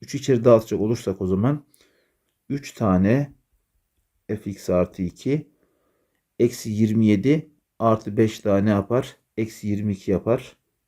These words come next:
Cevap üç tane f x artı iki eksi yirmi iki. Yani B şıkkı çıkar diyoruz. Evet, on dördüncü soruyla devam ediyoruz.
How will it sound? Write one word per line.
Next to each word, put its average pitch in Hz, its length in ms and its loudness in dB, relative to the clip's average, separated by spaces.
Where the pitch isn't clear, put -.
Cevap 110 480 2
üç 147 220 -8
tane 98 320 0
f 110 100 -8
x - 160 -10
artı 110 300 0
iki 113 260 -8
eksi - 280 -6
yirmi 95 300 0
iki. 82 340 -10
Yani 107 360 -2
B 113 140 6
şıkkı - 280 -12
çıkar - 400 -10
diyoruz. 90 400 -6
Evet, 135 280 4
on 156 240 2
dördüncü 139 240 4
soruyla 123 220 0
devam 123 220 4
ediyoruz. 101 480 0